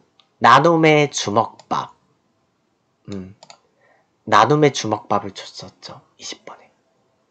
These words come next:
올해가 이제 사십 주년이기 때문에. 그래서 정답은 이 번이죠. 그래서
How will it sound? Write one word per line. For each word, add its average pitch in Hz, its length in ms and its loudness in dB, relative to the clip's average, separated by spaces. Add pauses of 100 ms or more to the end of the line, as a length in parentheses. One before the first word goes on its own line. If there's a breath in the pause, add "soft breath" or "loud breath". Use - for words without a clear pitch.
(420 loud breath)
올해가 123 360 2
이제 107 160 -4
사십 - 360 -6
주년이기 127 460 -10
때문에. 120 500 -14 (1800 soft breath)
그래서 160 560 -4 (540)
정답은 143 680 2 (640)
이 127 160 -4
번이죠. 127 460 0 (1200 loud breath)
그래서 190 560 0